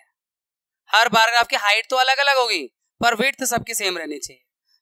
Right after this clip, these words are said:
ये तो हमने अपने हाथ ऐसे रम-, लमसम बनाया आपको, आपको method समझाने के लिए। और यहाँ नीचे लिख देना sports, अलग-अलग sports की बात हो रही है। वो, वहाँ पे आप लिख देंगे number of person, यहाँ लिख देंगे unit,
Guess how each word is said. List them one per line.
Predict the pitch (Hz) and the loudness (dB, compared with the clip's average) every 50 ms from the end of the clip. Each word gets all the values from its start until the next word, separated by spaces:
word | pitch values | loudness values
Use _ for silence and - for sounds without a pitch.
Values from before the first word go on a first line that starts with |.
| - | -6
ये | 208 | -4
तो | 220 247 | 0 2
हमने | 240 233 247 247 254 254 | 2 2 2 2 2 4
अपने | 240 220 - - 226 240 | 2 2 0 0 -2 0
हाथ | 214 208 208 214 233 | 2 2 2 2 2
ऐसे | 226 214 208 202 - 240 | 2 0 0 0 -2 -2
रम-, | 226 214 208 214 214 202 | 0 0 0 0 0 0
लमसम | 196 202 196 190 - 233 214 | 0 0 0 -4 -6 -2 -2
बनाया | 214 208 202 214 | 0 2 2 2
आपको, | 220 214 _ - 233 226 220 | 0 -2 _ -8 -8 -8 -6
आपको | - 202 196 - - 220 | -4 -4 -6 -6 -4 -4
method | 208 202 190 - - 202 | -2 -2 -2 -2 -4 -10
समझाने | - - 175 165 160 147 139 135 | -8 -8 -8 -8 -8 -10 -12 -12
के | - | -16
लिए। | _ _ _ _ _ _ _ _ _ _ _ _ _ _ _ _ - | _ _ _ _ _ _ _ _ _ _ _ _ _ _ _ _ -2
और | - 208 220 | -2 0 0
यहाँ | 233 233 | 0 0
नीचे | 233 233 220 - 240 | 0 -2 -2 -4 -4
लिख | 233 220 208 | -6 -4 -2
देना | 220 233 240 | 0 0 0
sports, | 226 - 226 220 202 196 185 160 - - - - _ _ _ _ _ _ _ _ _ _ _ _ _ _ _ _ _ _ _ _ _ _ _ _ _ _ _ _ _ _ _ _ _ _ _ _ _ - | 0 -2 -4 -4 -4 -4 -4 -6 -8 -12 -14 -16 _ _ _ _ _ _ _ _ _ _ _ _ _ _ _ _ _ _ _ _ _ _ _ _ _ _ _ _ _ _ _ _ _ _ _ _ _ -10
अलग-अलग | 180 185 190 190 190 185 180 | -6 -4 -4 -4 -4 -6 -6
sports | - - 190 180 165 - | -8 -8 -8 -8 -8 -8
की | - 180 | -10 -10
बात | 165 156 151 - - | -8 -8 -8 -8 -10
हो | 151 | -14
रही | 143 139 | -16 -16
है। | 139 135 _ _ _ _ _ _ _ _ _ _ _ _ _ _ _ _ _ _ _ _ _ _ _ _ _ - | _ _ _ _ _ _ _ _ _ _ _ _ _ _ _ _ _ _ _ _ _ _ _ _ _ _ _ -6
वो, | 170 190 202 214 214 | -2 -2 -2 0 2
वहाँ | 208 202 220 233 | 2 4 4 4
पे | 233 247 254 | 4 4 2
आप | 247 247 | 2 2
लिख | 247 247 | 0 -2
देंगे | 247 254 254 247 | -4 -2 0 0
number | 233 233 240 247 | 0 2 0 0
of | 240 - 240 | 2 0 -2
person, | 233 233 262 262 | 0 0 -2 0
यहाँ | 262 254 240 240 240 | 2 4 4 4 2
लिख | 233 220 | 0 -2
देंगे | - 226 240 247 | -6 -4 -2 0
unit, | 226 208 196 185 170 - | 0 2 0 0 -2 -6